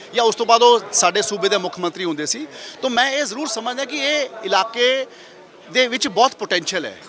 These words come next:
ਇਹ ਇਲਾਕੇ ਨੂੰ ਹੋਰ ਉੱਪਰ ਚੱਕਣ ਵਾਸਤੇ ਬਹੁਤ ਚੰਗੀਆਂ ਚੀਜ਼ਾਂ ਹੋ ਸਕਦੀਆਂ। ਸਿੰਗਾਪੁਰ ਦੇ ਲੋਕ ਇਸ ਗੱਲ ਨੂੰ ਫੀਲ ਕਰਦੇ ਹੈ ਕਿ ਅੱਜ ਗੁੜਗਾਉਂ ਵਰਗਾ ਸ਼ਹਿਰ ਦੇ ਵਿੱਚ ਵੀ ਆਪਟੀਮਮ ਲੈਵਲ ਆ ਚੁੱਕਿਆ,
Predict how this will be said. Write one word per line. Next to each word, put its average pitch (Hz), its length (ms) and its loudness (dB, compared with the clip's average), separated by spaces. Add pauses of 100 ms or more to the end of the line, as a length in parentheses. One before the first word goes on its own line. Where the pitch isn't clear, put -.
(100)
ਇਹ 247 140 4
ਇਲਾਕੇ 240 380 0
ਨੂੰ 269 160 -6
ਹੋਰ 202 200 0
ਉੱਪਰ 233 240 -4
ਚੱਕਣ 208 280 -8
ਵਾਸਤੇ 214 480 0 (340)
ਬਹੁਤ 196 300 4 (120)
ਚੰਗੀਆਂ 208 240 0
ਚੀਜ਼ਾਂ 214 240 -2
ਹੋ 185 180 0
ਸਕਦੀਆਂ। 165 520 0 (640)
ਸਿੰਗਾਪੁਰ 262 500 0
ਦੇ 254 140 2
ਲੋਕ 233 300 4 (380)
ਇਸ 220 180 0
ਗੱਲ 226 120 0
ਨੂੰ 254 100 -4
ਫੀਲ 240 340 -2
ਕਰਦੇ 196 280 0
ਹੈ 233 200 -10 (180)
ਕਿ 247 100 -6 (160)
ਅੱਜ 226 140 -2 (1200)
ਗੁੜਗਾਉਂ 196 420 6
ਵਰਗਾ 240 260 0
ਸ਼ਹਿਰ 233 300 -2
ਦੇ 247 80 -4
ਵਿੱਚ 220 160 -6
ਵੀ 233 100 0
ਆਪਟੀਮਮ 220 340 -6
ਲੈਵਲ 180 240 -4
ਆ 143 80 -2
ਚੁੱਕਿਆ, 110 360 -16